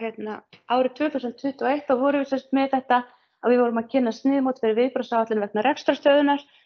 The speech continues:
þannig að allir, allir rekstraraðilar sem að fengu eftirlitsheimsókn í fyrra eru þá með þessar upplýsingar alveg á hreinu, uh, vonandi samt ekki fara í rekstrarstöðun og, og síðan vorum við líka að kynna fyrir, fyrir rekstraraðilum hreinsun stranda og efnanotkun á,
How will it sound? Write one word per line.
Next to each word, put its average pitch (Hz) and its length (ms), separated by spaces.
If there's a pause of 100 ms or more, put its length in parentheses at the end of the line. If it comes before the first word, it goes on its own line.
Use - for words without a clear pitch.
(120)
þannig 220 160
að 208 140
allir, 269 360 (140)
allir 254 300
rekstraraðilar 262 580
sem 240 120
að 233 100
fengu 269 260
eftirlitsheimsókn 247 720
í 220 80
fyrra 269 320 (260)
eru 233 240
þá 247 80
með 220 160
þessar 247 300
upplýsingar 269 460
alveg 226 200
á 208 80
hreinu, 302 320
uh, - 1160 (100)
vonandi 262 320
samt 262 240
ekki - 240
fara 269 320
í 285 140 (680)
rekstrarstöðun 226 680
og, 269 240
og 226 160
síðan 277 300
vorum 277 240
við 254 80
líka 262 260
að 254 140
kynna 247 300
fyrir, 240 280 (400)
fyrir 240 240
rekstraraðilum 226 560
hreinsun 240 320
stranda 226 400
og - 140
efnanotkun 202 680
á, - 20